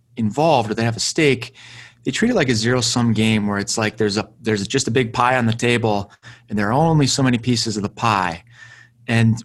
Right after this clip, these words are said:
w-, it, it, it tends to kind of draw out some really combativeness in the policy world. Are you seeing some of that already out of, out of, uh, some of the interest groups that, that would,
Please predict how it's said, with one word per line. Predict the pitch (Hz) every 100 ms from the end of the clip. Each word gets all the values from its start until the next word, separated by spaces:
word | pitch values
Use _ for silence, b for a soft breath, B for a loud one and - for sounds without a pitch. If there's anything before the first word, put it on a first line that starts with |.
| -
w-, | 151
it, | 156 156 156
it, | 139 117 -
it | 139
tends | 185 220
to | 190
kind | 127 135
of | 101 101
draw | 113 120
out | 117 123 131
some | -
really | 110 127
combativeness | 120 - 98 92 101 101 107 101 85 90 85 85 - - - - _
in | 107 107 98
the | 98
policy | - 175 180 - 101
world. | 92 92 92 92 - B B B B B B _ - 156 -
Are |
you | 170
seeing | 165 - 226 214
some | -
of | 190
that | 180
already | 165 156 151 151 147 139 -
out | 131
of, | 123 113 - - - -
out | 131
of, | 123 107 - - _
uh, | 113 107 107
some | 104 139
of | 131
the | 120
interest | 120 131 -
groups | 131 120 120 -
that, | 110 107 -
that | - 110 113
would, | 110